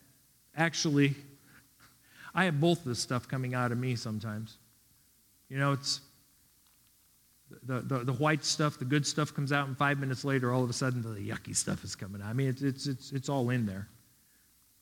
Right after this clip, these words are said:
I just want to increase this and decrease this. And so to decrease this, I have to start separating myself from the things that feed this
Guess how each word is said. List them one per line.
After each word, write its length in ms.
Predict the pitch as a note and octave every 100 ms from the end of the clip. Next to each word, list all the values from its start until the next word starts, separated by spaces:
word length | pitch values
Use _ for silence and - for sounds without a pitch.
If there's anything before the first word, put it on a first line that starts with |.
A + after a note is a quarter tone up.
| _ _ _ _ _
I 80 | D3
just 220 | D3+ D#3
want 180 | D#3 C#3+
to 80 | C#3+
increase 440 | C#3+ C3+ C#3 A#2+
this 400 | A#2 F3 C#3+ A#2+
and 160 | A#2+ A2+
decrease 520 | C3 A#2+ C3+ B2 A#2+
this. 440 | D#3 D#3+ F#2+ - - _ _ _ _ _ _ _ _ _
And 80 | A#2+
so 120 | D#3
to 100 | C#3+
decrease 580 | C3+ D#3 A3+ G3 D3 B2
this, 220 | C#3 D3+
I 100 | C3+
have 220 | C#3 C#3 -
to 80 | B2
start 300 | - C3 A2+
separating 600 | - F#3+ E3 D3 C#3 C3+
myself 440 | C3+ C3 D3 C3+
from 200 | C#3 C3+
the 60 | C3
things 280 | D#3 D3 C3
that 120 | C3
feed 360 | - G#3+ G3+ B2+
this 300 | A#2+ A#2+